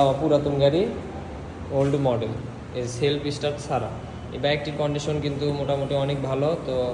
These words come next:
বাইকটি দেখতে পাচ্ছেন, তো এই বাইকটির দাম মাত্র বাহাত্তর হাজার টাকা। তো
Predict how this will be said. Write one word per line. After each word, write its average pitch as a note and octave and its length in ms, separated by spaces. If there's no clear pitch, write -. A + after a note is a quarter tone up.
বাইকটি B2+ 320
দেখতে C#3+ 200
পাচ্ছেন, D3+ 360
তো A#2+ 80
এই C3 100
বাইকটির C3+ 400
দাম C#3+ 120
মাত্র C#3 220
বাহাত্তর D3+ 440
হাজার C#3+ 180
টাকা। A#2 200
তো - 60